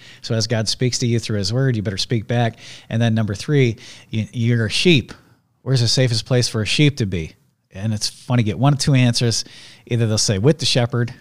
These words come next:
<laughs> and that's what we're getting at, yeah. Uh, but in the flock. Uh, and so you, you have to congregate with, um, like-minded people. And of course, in the church, we learn scripture.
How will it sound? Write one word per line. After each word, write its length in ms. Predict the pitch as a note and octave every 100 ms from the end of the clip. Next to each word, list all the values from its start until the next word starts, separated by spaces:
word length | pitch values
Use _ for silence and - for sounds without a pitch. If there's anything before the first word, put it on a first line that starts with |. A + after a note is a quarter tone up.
| - _ _ _ - - -
<laughs> 840 | D#3+ - _ _ _ - - -
and 160 | - D3
that's 240 | F#3+ -
what 140 | G3 F3+
we're 120 | D3+
getting 240 | C#3 A2
at, 140 | A2+ B2+
yeah. 200 | D3 - - C3
Uh, 140 | B2+ B2+
but 140 | E3+
in 100 | F#3+
the 80 | G3
flock. 500 | - G#3 C#3+ - - - - - A#2
Uh, 140 | A#2+
and 80 | A#2
so 100 | -
you, 200 | A#2+ A#2+ A2+
you 120 | C3+
have 300 | A#2 C3+ F3
to 100 | D3+
congregate 880 | A#2+ - D#3 E3 D#3 B2+ A2+ A2+ -
with, 340 | A2+ A2 G#2+ - -
um, 460 | A2 G#2+ G#2+ G#2 -
like-minded 720 | A2+ C3 - B2+ B2 A2+ G2+
people. 460 | - C3 A#2 G2 - - - - - -
And 240 | B2 A#2 A2+
of 80 |
course, 300 | - C3 A#2+ -
in 180 | C3
the 100 | B2+
church, 400 | A#2+ - A2 G2 - - - -
we 240 | B2 B2
learn 500 | A#2 B2 D3+ C#3+ C3
scripture. 640 | A2 - A2+ - A#2 A2+